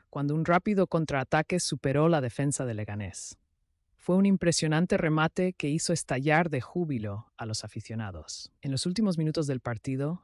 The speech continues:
Leganés intentó desesperadamente cambiar el rumbo del encuentro. A pesar de sus esfuerzos y una última oportunidad prometedora, el marcador se mantuvo en dos uno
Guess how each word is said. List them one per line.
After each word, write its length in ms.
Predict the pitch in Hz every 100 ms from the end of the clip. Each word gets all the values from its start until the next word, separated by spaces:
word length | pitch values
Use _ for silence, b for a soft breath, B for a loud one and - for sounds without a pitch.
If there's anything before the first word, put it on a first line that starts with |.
| -
Leganés 560 | 135 139 135 160 185 -
intentó 560 | 180 170 151 147 170 175
desesperadamente 1160 | 156 - - - 143 156 151 147 160 185 185 _
cambiar 400 | 135 127 139 139
el 140 | 127
rumbo 340 | 135 135 131
del 140 | 117 107
encuentro. 560 | 110 113 107 - - _ _ _ _ _ _ _ _
A 100 | 156
pesar 340 | 170 - 196
de 100 | 233
sus 220 | 240 208 190
esfuerzos 680 | - - 175 - 180 - -
y 100 | 147
una 160 | 170
última 300 | 170 175 175
oportunidad 540 | 156 151 135 143 143 143
prometedora, 760 | - 135 127 123 127 143 151 175 B B
el 100 | -
marcador 500 | 139 139 139 139 160
se 120 | 180 170
mantuvo 480 | 139 135 156 156
en 160 | 139 131
dos 280 | 156 175 -
uno 480 | - 156 170 175 202